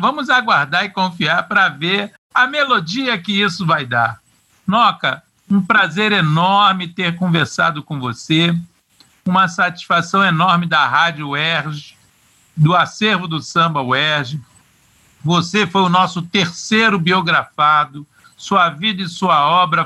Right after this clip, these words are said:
foram imortalizadas pelo nosso colega Marcelo Braz, que hoje está lá na Federal do Rio Grande do Norte,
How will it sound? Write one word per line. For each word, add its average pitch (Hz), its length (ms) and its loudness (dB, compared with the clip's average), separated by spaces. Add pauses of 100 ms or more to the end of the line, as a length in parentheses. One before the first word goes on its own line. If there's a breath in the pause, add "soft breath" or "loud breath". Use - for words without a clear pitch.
foram 190 260 0
imortalizadas 156 1400 0 (360 loud breath)
pelo 180 280 2
nosso 170 380 2
colega 156 480 0
Marcelo 147 520 -2
Braz, 151 440 0
que 165 140 -4
hoje 170 280 2
está 151 300 2
lá 170 200 4
na 170 120 2
Federal 147 460 0
do 135 100 -6
Rio 143 160 0
Grande 131 320 2
do 120 100 -2
Norte, 147 540 2